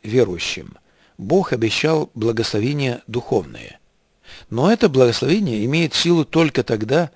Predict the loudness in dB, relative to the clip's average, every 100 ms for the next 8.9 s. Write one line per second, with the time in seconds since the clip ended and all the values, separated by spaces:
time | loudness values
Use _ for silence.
0 | _ -20 -6 -4 2 2 2 0 -2 -2
1 | -2 0 2 4 4 2 0 -6 -18 _
2 | -4 2 4 4 2 0 -4 -20 _ _
3 | _ -20 -20 -20 -18 -2 6 6 6 0
4 | -12 -8 -4 2 2 0 -10 -12 _ -12
5 | -8 -2 0 2 2 2 2 2 0 0
6 | 0 -2 -4 -2 -2 -2 -2 -8 -10 -20
7 | -14 -6 -4 -4 -4 -4 -6 -14 -16 -8
8 | -6 -4 -6 -2 -2 -2 -6 -16